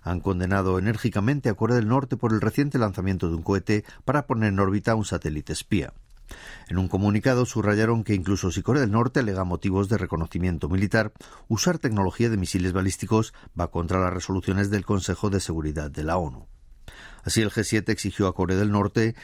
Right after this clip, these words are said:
que renuncie a sus programas nucleares, a los de armas de destrucción masiva y de misiles balísticos,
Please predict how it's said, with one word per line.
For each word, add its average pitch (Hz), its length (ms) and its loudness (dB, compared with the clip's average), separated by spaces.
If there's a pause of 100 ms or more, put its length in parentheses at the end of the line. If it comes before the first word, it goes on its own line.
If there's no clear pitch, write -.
(120)
que - 80 -14
renuncie 85 340 -2
a - 20 -2
sus 87 180 -4
programas 92 540 0
nucleares, 127 580 0 (160)
a - 80 0
los 110 140 2
de 156 80 2
armas 139 240 0
de 101 80 2
destrucción 92 400 -2
masiva 98 400 2
y 131 40 4
de 107 100 0
misiles 80 420 -4
balísticos, 104 640 0